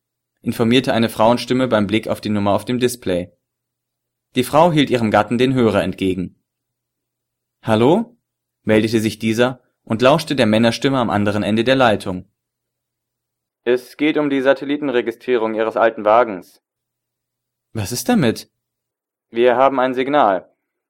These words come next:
Der G P S-Sender wurde vor etwa zehn Minuten aktiviert. Unserer Anzeige zufolge ist es ein automatisches Signal, das vom System gestartet wurde, nachdem jemand die Türen herausgesprengt hat.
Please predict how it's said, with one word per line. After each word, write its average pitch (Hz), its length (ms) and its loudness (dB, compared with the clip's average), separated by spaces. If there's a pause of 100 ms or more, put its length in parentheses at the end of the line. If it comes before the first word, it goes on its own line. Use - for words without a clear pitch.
(240)
Der 131 120 2
G 143 140 -4
P 156 140 -2
S-Sender 127 480 0
wurde 127 180 2
vor 127 140 2
etwa 120 200 0
zehn 135 200 -4
Minuten 113 320 -6
aktiviert. 101 600 -2 (560)
Unserer 135 380 2
Anzeige 156 460 0
zufolge 139 480 0
ist 127 180 -6
es 127 80 -10
ein 131 140 -2
automatisches 135 640 -2
Signal, 107 500 0 (220)
das 101 140 -6
vom 117 140 -2
System 123 360 -4
gestartet 107 520 -2
wurde, 113 400 0 (120)
nachdem 113 320 -4
jemand 120 260 -2
die 120 80 -8
Türen 139 300 -2
herausgesprengt 98 760 -4
hat. 98 300 -4